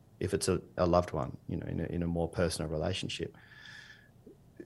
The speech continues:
And to understand for what purpose helps us then serve the communication itself, right? And the word communication comes from the Latin noun communicatio, which is a sharing, and the verb communicare, which means to make common. So it's not a telling,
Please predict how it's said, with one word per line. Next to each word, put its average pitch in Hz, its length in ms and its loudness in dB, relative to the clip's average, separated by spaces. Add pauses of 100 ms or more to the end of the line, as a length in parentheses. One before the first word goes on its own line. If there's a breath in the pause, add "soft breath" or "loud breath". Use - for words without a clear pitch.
And 131 160 12
to 147 120 12
understand 151 540 12
for 123 120 6
what 113 220 10
purpose 139 380 8
helps 117 300 4
us 107 140 4
then 123 260 12
serve 117 380 10
the 107 60 0
communication 101 800 4
itself, - 560 4 (360)
right? 127 240 -2 (340 loud breath)
And 123 120 10
the 127 60 12
word 147 240 12
communication 104 680 6
comes 123 380 6
from 98 160 4
the 95 80 6
Latin 98 360 8
noun 92 280 4
communicatio, 95 880 6
which 92 240 2
is 95 300 0
a 107 100 6
sharing, 113 540 4 (720)
and 92 160 6
the 92 60 6
verb 95 300 6
communicare, 95 760 6
which 87 200 0
means 82 260 0
to - 160 2
make 101 360 4
common. 104 380 4 (260 loud breath)
So 127 140 12
it's 113 120 8
not 131 140 12
a 120 40 12
telling, 117 560 6